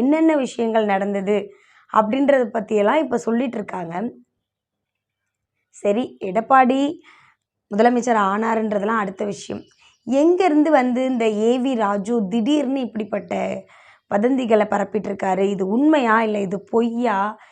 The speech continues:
இது உண்மையா இருந்தாலும், இது பொய்யா இருந்தாலும், இதை இப்போ ஏன் இவர் சொல்றாரு? இந்த மாதிரியான கேள்விகள் எல்லாம் வந்திருக்கு. என்னன்னு பார்த்தா, எடப்பாடி வந்து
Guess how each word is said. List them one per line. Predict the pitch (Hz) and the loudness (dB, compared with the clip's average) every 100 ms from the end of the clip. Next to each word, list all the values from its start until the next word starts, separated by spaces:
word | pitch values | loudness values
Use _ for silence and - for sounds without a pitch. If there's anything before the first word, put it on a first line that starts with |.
| _ _ | _ _
இது | 196 190 196 | -6 -4 0
உண்மையா | 262 320 302 | 4 4 4
இருந்தாலும், | 247 233 240 247 | 2 -2 -2 -4
இது | 220 226 | -2 -2
பொய்யா | 226 254 254 | 0 0 0
இருந்தாலும், | 226 214 240 240 233 | 0 -2 -4 -2 -2
இதை | 233 294 294 262 | 4 6 6 4
இப்போ | 247 - 320 269 262 | -4 -2 0 2 2
ஏன் | 294 302 | 0 0
இவர் | 247 247 - | 0 -2 -2
சொல்றாரு? | 214 214 226 208 - - _ _ 220 | -2 2 2 0 -4 -14 _ _ -4
இந்த | 277 302 | 2 4
மாதிரியான | 277 220 208 185 196 | 4 4 4 2 -2
கேள்விகள் | 220 220 202 185 | 0 0 0 0
எல்லாம் | 185 220 180 | 0 -2 -2
வந்திருக்கு. | 180 180 180 214 - _ _ _ - 202 | -4 -6 -8 -12 -14 _ _ _ -2 2
என்னன்னு | 277 349 311 220 | 4 4 4 2
பார்த்தா, | 190 180 202 180 190 - 190 208 | 0 -2 -4 -4 -6 -8 0 2
எடப்பாடி | 208 - 294 262 214 | 2 2 2 2 2
வந்து | 185 202 | 2 0